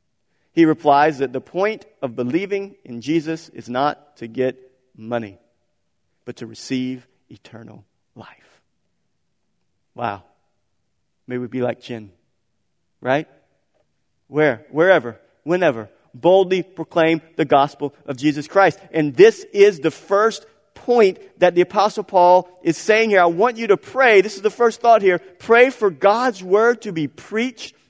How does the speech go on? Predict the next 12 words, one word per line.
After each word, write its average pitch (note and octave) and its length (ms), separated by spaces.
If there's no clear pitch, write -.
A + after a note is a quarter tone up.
with D3+ 300
power A#3 560
and A3 220
clarity. G#3+ 560
That's A#3 240
what A#3 140
the A3 80
Apostle A3 420
Paul G3 260
is G3+ 100
saying G#3 400
here. A#2 240